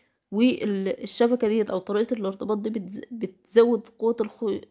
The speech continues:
قوة الخيوط بتاعة السبايدر سيلك، وبتقلل من قابليتها للتمزق. ف-، آه، فده، فال-، فنظرا للتركيبة، لتركيبة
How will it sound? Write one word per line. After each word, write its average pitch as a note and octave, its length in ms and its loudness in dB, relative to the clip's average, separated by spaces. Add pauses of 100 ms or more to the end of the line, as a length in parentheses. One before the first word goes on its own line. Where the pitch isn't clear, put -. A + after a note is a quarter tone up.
قوة A#3+ 240 0
الخيوط A3 340 0
بتاعة G3+ 320 -4
السبايدر G#3+ 440 -2
سيلك، C#4+ 300 -2 (480)
وبتقلل G#3+ 680 -2
من F#3 160 -2
قابليتها G3 420 2
للتمزق. F#3 560 -6 (880)
ف-، - 80 -2
آه، G#3 640 0 (120)
فده، A#3+ 540 4
فال-، G#3 380 -6 (100)
فنظرا G#3 640 2
للتركيبة، G3 720 -6 (100)
لتركيبة G3 540 -4